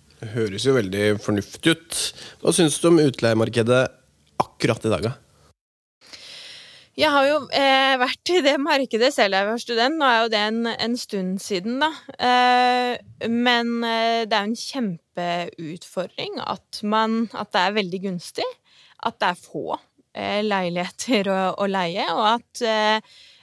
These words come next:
Speaker 2: eh, som, eh, leietager så er man helt avhengig av, eh,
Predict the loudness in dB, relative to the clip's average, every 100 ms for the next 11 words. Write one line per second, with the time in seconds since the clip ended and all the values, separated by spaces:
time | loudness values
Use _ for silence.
0 | -12 -6 -4 -4 -4 -2 -2 -2 -6 -6
1 | -4 -4 -4 -4 -6 -6 -2 -2 -4 -10
2 | -12 -10 -8 -10 -6 -2 0 0 -2 -6
3 | -6 -4 -2 0 -2 -6 _ _ _ -4
4 | -4 -6 -8 -6 -6 -6 -6 -2 0 -2
5 | -4 -12 _ _ -12 -10 -6 -6 -6 -6
6 | -6 -6 -6 -8 -10